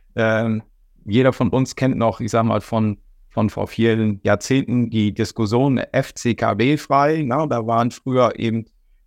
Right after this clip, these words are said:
in diesen Kältemitteln waren ozonschädliche Stoffe drinne.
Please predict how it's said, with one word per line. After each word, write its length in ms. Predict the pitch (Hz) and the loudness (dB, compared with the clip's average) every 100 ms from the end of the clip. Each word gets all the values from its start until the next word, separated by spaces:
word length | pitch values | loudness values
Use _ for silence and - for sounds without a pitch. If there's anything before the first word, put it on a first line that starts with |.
| _ | _
in 240 | 117 123 117 | 0 0 2
diesen 260 | 113 107 | 0 0
Kältemitteln 640 | - 120 131 123 117 120 113 | 2 2 4 2 2 0 2
waren 340 | 107 107 110 - | 2 2 -2 -6
ozonschädliche 840 | 107 - 131 143 - 123 123 104 | -12 -4 -2 0 0 0 0 -2
Stoffe 340 | 107 - 160 147 | -2 -2 0 -2
drinne. 440 | 139 143 143 - | 2 2 2 -4